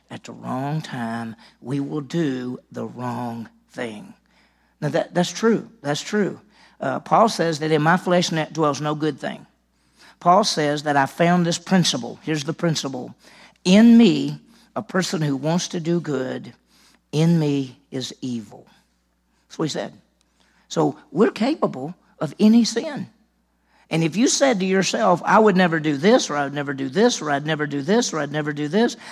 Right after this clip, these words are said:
I'm sure that there are people all over the world that said, "I thought I'd never do that." Or, "I would have never thought I'd do that." Or, "I can't believe I did that." And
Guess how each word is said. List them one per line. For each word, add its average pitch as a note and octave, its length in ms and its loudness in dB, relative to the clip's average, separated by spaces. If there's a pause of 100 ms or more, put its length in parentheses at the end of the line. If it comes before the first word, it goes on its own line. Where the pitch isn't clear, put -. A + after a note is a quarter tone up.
(200)
I'm F#3+ 180 4
sure G3+ 540 0 (220)
that - 160 -12
there D#3 180 -4
are D#3 80 -6
people E3+ 440 -4
all G3 380 2
over G3 240 2
the F#3 120 0
world D#3 540 -2
that C#3+ 180 -10
said, C#3 500 -2
"I B2+ 80 -8
thought B2 240 -10
I'd A2+ 180 -14
never A#2+ 200 -12
do B2 180 -14
that." - 240 -14 (960)
Or, B2+ 160 -4
"I A#2+ 80 -2
would C3+ 140 -4
have B2 140 -10
never D3 220 -4
thought B2+ 300 -6
I'd B2 160 -10
do B2+ 140 -12
that." A#2+ 260 -14 (480)
Or, C3 100 -6
"I C3+ 120 -2
can't E3 260 -2
believe D3+ 320 0
I C3 320 0 (380)
did C3 220 -8
that." A2+ 260 -12 (920)
And B2 400 -8